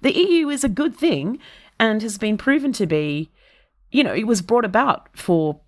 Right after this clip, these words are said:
you know, um, I suppose aspirational reasons and, you know, ending war reasons,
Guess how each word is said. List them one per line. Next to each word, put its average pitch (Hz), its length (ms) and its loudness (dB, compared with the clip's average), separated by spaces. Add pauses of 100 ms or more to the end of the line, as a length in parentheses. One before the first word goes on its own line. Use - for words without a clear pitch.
(160)
you 170 140 2
know, 131 280 -4
um, 151 440 -2 (200)
I 156 80 -4
suppose 160 400 -2
aspirational 202 840 0
reasons 151 500 -4
and, 147 180 -4 (1000)
you 240 140 0
know, 180 360 0
ending 226 380 2
war 247 420 0
reasons, 165 720 -2